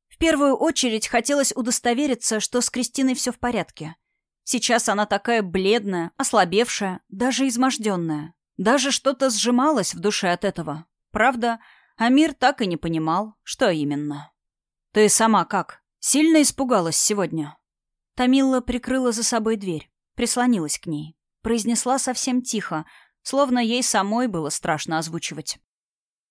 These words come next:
«Это неправильно, понимаешь? Я с детства считала, что люди должны помогать друг другу. Взаимовыручка — это совершенно естественно, и так и должно быть.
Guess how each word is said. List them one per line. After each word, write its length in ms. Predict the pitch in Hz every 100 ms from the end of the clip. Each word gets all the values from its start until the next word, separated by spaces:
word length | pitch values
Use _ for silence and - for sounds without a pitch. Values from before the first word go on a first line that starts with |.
| _ _ -
«Это 220 | 254 269
неправильно, 640 | 277 - 285 240 196 180
понимаешь? 680 | - 233 240 302 240 - - _ _ -
Я 200 | 285 285
с 80 |
детства 380 | 226 294 294 196
считала, 640 | 208 226 - 269 285 190 -
что 200 | - 294
люди 260 | 294 294 233
должны 380 | 226 254 285
помогать 540 | 277 277 320 302 285 -
друг 200 | 208 220
другу. 400 | 240 202 170 165 _
Взаимовыручка — 960 | 247 269 302 285 254 349 294 - 220 202
это 180 | 269 277
совершенно 540 | - 285 294 339 339
естественно, 720 | 339 339 359 349 - 208 175 -
и 100 | -
так 220 | 233 226 247
и 20 |
должно 440 | 233 247 254 311
быть. 260 | 277 190